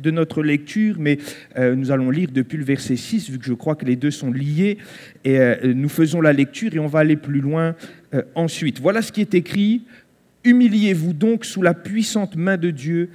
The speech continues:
afin qu'il vous élève au temps convenable. Et déchargez-vous sur lui de tous vous souci-,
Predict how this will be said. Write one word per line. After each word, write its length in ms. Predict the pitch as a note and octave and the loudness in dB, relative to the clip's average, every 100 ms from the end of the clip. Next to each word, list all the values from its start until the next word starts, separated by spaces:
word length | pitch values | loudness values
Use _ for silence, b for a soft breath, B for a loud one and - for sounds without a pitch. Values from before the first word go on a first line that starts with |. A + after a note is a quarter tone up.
| B B B - | B B B -4
afin 300 | D3+ - E3+ | -4 0 -2
qu'il 220 | E3 D3 | 0 -6
vous 260 | C3+ C3+ D3+ | -4 0 2
élève 260 | E3+ F#3 | 2 2
au 80 | D#3 | 0
temps 200 | D3+ D3 | -2 -6
convenable. 720 | C#3 E3+ D3 D#3 D3+ A2 F#3 - _ B B B | -6 -8 -4 -2 -2 -4 -6 -18 _ B B B
Et 120 | C#3+ B2 | -2 -2
déchargez-vous 920 | B2+ A3+ - A3 G#3 F3 F#3+ E3+ F#3 | 4 2 4 0 2 2 0 0 -6
sur 240 | - E3 | -6 -6
lui 220 | D3+ E3 | -6 -6
de 140 | E3 D3 | 0 0
tous 180 | D3 G3 | 0 -4
vous 160 | F3+ | -4
souci-, 400 | F3+ - D3 - | -6 -6 -8 -10